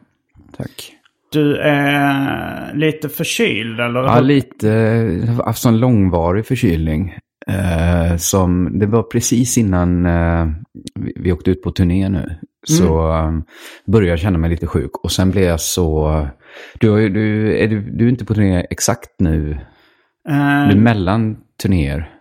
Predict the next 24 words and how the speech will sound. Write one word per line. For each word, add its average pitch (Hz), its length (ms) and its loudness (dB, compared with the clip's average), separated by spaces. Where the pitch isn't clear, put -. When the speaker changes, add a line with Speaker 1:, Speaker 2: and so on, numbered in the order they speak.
Speaker 2:
ja, 170 680 0
det 165 60 2
kan 165 160 -2
man 156 120 2
väl 156 100 0
säga. 143 420 -2
Att, - 320 -8
eh, 139 60 2
jag 135 100 0
har 131 120 -2
haft 135 240 -4
en, 127 120 -2
vi 135 60 0
har 131 120 4
haft - 240 -14
turnépaus 139 800 0
och 120 60 -10
sen 117 180 -4
drar 113 200 -4
vi 113 80 -2
igång 113 260 -2
igen 110 240 -4
åttonde 117 440 -6
mars. 117 460 -2